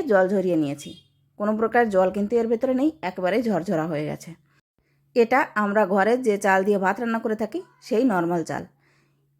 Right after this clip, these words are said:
এবার এই চালটাকে আমি একটা সরাসরি কড়াইতে নিয়ে নেব। তো এই চালটাকে আমি একটা বাটি দিয়ে মেপে নিচ্ছি, এর ফলে জল দিতে সুবিধা হবে। তো সম্পূর্ণ চালটা এখানে নিয়ে নিলাম।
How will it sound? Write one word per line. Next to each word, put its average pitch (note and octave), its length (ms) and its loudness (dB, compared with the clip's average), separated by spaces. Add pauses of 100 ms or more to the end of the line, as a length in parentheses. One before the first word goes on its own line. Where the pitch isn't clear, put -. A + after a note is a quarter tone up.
এবার A#3 260 4 (100)
এই G#3+ 160 0
চালটাকে G#3 480 0 (340)
আমি G3 240 -2 (180)
একটা F#3+ 340 -2 (140)
সরাসরি G#3 500 -2
কড়াইতে F#3+ 380 2
নিয়ে E3+ 240 0
নেব। D3+ 120 -6 (520)
তো G3+ 80 -2 (880)
এই G#3+ 160 4 (120)
চালটাকে G#3 640 2
আমি G#3 220 2 (100)
একটা - 180 -6
বাটি F#3 320 2
দিয়ে A3+ 200 -2 (260)
মেপে G#3 260 -2
নিচ্ছি, G#3 340 -4 (420)
এর G3+ 140 0
ফলে G3+ 260 2 (840)
জল G3 340 4
দিতে G3+ 240 -2
সুবিধা E3+ 340 -2
হবে। D#3+ 240 -8 (760)
তো - 80 -4
সম্পূর্ণ B3+ 400 2
চালটা A3+ 320 2
এখানে B3 260 0
নিয়ে A#3 180 0
নিলাম। A3+ 240 0